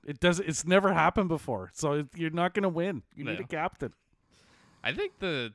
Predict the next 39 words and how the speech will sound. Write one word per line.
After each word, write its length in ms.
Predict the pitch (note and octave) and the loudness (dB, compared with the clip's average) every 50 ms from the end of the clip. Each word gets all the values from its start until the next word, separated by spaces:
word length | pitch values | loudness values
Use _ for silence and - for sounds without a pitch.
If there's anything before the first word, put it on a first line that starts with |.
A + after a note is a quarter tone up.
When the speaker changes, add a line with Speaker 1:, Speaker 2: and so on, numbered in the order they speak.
| _ - | _ -10
Speaker 2:
the 100 | C3 B2 | -10 -6
Rangers, 720 | A#2+ C3 C#3+ D#3+ E3 D#3+ - - D#3+ D3+ C#3 - - - _ _ | -2 0 0 0 0 -4 -8 -10 -8 -8 -10 -10 -14 -20 _ _
do 80 | - C#3+ | -6 -6
you 80 | D3+ D#3 | -4 -4
think 220 | - G3 F3+ - | -4 -8 -6 -6
they're 200 | E3 D3+ D3 C#3 | -4 -4 -2 -2
a 40 | C3 | -4
one-season 560 | B2+ C#3 C#3+ C#3+ C#3 - C#3 B2 B2 A#2+ A2 | -4 -4 -6 -6 -6 -6 -8 -8 -8 -10 -8
wonder, 340 | G#2+ A2 A#2+ C3 D#3+ E3 D#3 | -8 -8 -6 -4 -4 -2 -2
or 40 | C3 | -4
do 100 | G#2 A#2 | -4 -6
you 60 | A2+ A2 | -6 -6
think 200 | B2+ A2+ A2+ - | -6 -8 -8 -8
this 200 | A#2 G#2+ - A2+ | -10 -12 -10 -12
is 80 | - | -10
a 120 | B2 - D3+ | -10 -8 -8
team 280 | D3 - A2 C#3+ C#3 | -6 -6 -4 -4 -4
that's 240 | C#3 C3+ C3 C3 C3 | -4 -4 -4 -4 -4
Speaker 1:
Uh, 300 | C3 B2+ B2+ B2 B2 A#2+ | -2 -2 -2 -4 -4 -6
I 80 | B2 A2+ - | -6 -8 -8
don't 220 | B2 A2 G2+ G2 | -10 -10 -10 -10
know. 220 | G#2 G2+ F#2+ F#2 - _ - - | -12 -12 -14 -14 -16 _ -20 -20
It 80 | - - - | -20 -16 -12
depends 560 | C3 A2+ - - C#3 C3+ C#3 C#3 C3 A#2 A#2 | -12 -12 -8 -6 -6 -4 -4 -6 -6 -8 -8
really 320 | B2 B2 A#2+ B2 B2 A#2+ A#2 | -6 -6 -6 -4 -4 -4 -6
on 240 | A2+ A2+ A2+ A2+ A2+ | -6 -6 -8 -8 -10
the 60 | A2+ | -12
goaltending. 600 | - - G#2 G2 G2+ - G#2 G2 G2 G2+ G2 G2 - _ _ _ _ A2+ | -12 -12 -12 -12 -12 -12 -14 -14 -14 -14 -14 -16 -18 _ _ _ _ -14
Speaker 2:
Yeah. 200 | G#2 F#2+ F#2+ G2+ - _ - - | -12 -12 -14 -16 -18 _ -16 -14
Speaker 1:
Is 160 | B2 A2+ - | -12 -12 -10
he 220 | - A#2+ A#2+ A#2+ A#2+ | -10 -10 -8 -8 -8
a 60 | G#2+ | -8
one-hit 420 | G#2 A2+ A#2+ A#2+ G#2+ B2+ B2 B2 | -8 -8 -8 -8 -8 -8 -10 -10
wonder, 420 | A#2+ A#2+ A#2+ B2+ C3 C#3 C3 A#2+ A#2 | -10 -10 -8 -8 -6 -6 -6 -6 -6
or 140 | A#2 A2 | -6 -8
is 100 | A2 G2+ | -8 -10
he 80 | G#2 A2 | -12 -14
gonna 240 | G#2 A2+ A2 A2 A2 | -12 -12 -12 -12 -12
be 400 | G#2 - A2+ G#2+ G#2+ G#2 G2+ G2 | -12 -12 -12 -12 -10 -12 -12 -14